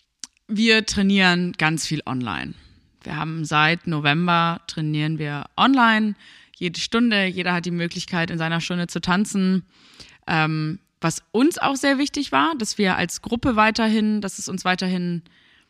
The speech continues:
quasi als Gruppe gibt, dass, ähm, die anderen auch ihre anderen Mittänzer einfach regelmäßig sehen, wir immer noch im Austausch bleiben und, ähm,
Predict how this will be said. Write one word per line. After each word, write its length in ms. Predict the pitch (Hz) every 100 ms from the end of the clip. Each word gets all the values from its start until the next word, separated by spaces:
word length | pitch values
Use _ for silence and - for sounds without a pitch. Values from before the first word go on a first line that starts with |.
| _ _ -
quasi 160 | 202
als 160 | 175 -
Gruppe 240 | 226 196
gibt, 560 | 165 208 294 349 - - _ -
dass, 260 | 190 -
ähm, 360 | - 180 175 185
die 120 | 185
anderen 220 | 170 190
auch 100 | 170
ihre 200 | 175 170
anderen 220 | 160 165 233
Mittänzer 460 | 302 247 226 226
einfach 260 | 175 190 185
regelmäßig 540 | 185 180 180 175 175
sehen, 480 | 170 175 170 170 165
wir 460 | 160 156 160 165 -
immer 200 | 247 247
noch 120 | 208
im 100 | 190
Austausch 440 | 170 190 190 175
bleiben 540 | - 160 156 156 156 151
und, 340 | 147 147 156 -
ähm, 400 | 151 143 143